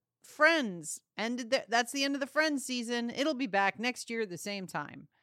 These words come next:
Oh, it's the end of S N L. They'll be back at the same year, uh, next year at the same time. With anime and with all these prestige shows, it's like,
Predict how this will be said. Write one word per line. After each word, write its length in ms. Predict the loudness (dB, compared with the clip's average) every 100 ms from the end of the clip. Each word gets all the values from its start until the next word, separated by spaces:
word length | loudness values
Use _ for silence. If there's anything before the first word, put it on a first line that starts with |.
| _ _
Oh, 300 | 6 8 8
it's 180 | 4 -2
the 100 | -2
end 140 | 0 2
of 80 |
S 180 | 2 2
N 100 | 2
L. 380 | 4 6 4 2
They'll 200 | 0 0
be 120 | 0
back 260 | 0 2 2
at 60 |
the 80 | -6
same 320 | -6 -4 -4
year, 220 | -4 -4 -4
uh, 60 | -6
next 320 | -4 -4 -4 -2
year 100 | -2
at 60 |
the 60 | -4
same 260 | -6 -6
time. 260 | -6 -8 -8 _ _ _
With 220 | -2 -2 -4
anime 680 | -2 0 2 4 6 4 0 -2
and 200 | -4 0
with 100 | 2
all 120 | 2
these 180 | 0 -6
prestige 540 | -2 -2 0 -4 -4
shows, 420 | 0 2 4 2
it's 220 | -4 -4 4
like, 240 | 4